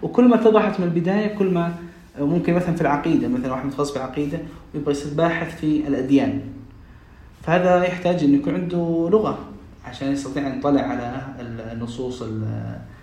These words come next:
الدينية في ال-، اللغات الأخرى وهكذا يعني. فهذه مهارات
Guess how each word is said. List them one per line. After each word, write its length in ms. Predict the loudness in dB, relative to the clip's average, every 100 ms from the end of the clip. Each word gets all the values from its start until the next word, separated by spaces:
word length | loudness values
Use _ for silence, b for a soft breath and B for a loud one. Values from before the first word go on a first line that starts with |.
| B -12
الدينية 460 | -2 0 2 2
في 60 | 0
ال-، 1080 | -4 -8 -8 -8 -8 -8 -10 -12 -16 -16 -8
اللغات 340 | -2 0 0 -2
الأخرى 360 | -4 -6 -6 -2
وهكذا 400 | 0 -2 -4 -6
يعني. 200 | -8 -10 B B 2
فهذه 600 | 6 6 6 4 2 0 -4 0
مهارات 460 | 4 6 6 6